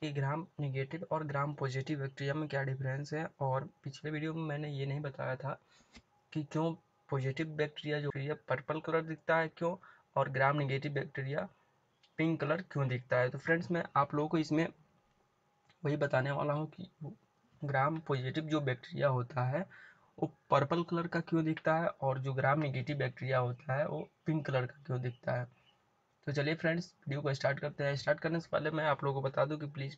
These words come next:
please इसे subscribe कीजिए और notification bell को on कीजिए ताकि मैं जो भी नया video upload करूं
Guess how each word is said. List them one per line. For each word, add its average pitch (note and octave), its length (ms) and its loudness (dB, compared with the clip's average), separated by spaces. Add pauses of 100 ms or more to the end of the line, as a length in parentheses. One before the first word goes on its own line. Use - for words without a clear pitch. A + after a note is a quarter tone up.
please D3 180 -6
इसे C#3+ 140 -4
subscribe B2+ 460 0
कीजिए C#3+ 200 -6
और D3+ 160 0
notification C3 600 -4
bell C3+ 140 -2
को - 140 -6
on C#3 240 -4
कीजिए C#3+ 240 -4
ताकि C3+ 340 -6
मैं C3 260 -2 (180)
जो C3+ 340 -2
भी C#3+ 140 0
नया C3+ 200 0
video C3+ 300 0
upload C3+ 300 -4
करूं D3+ 240 0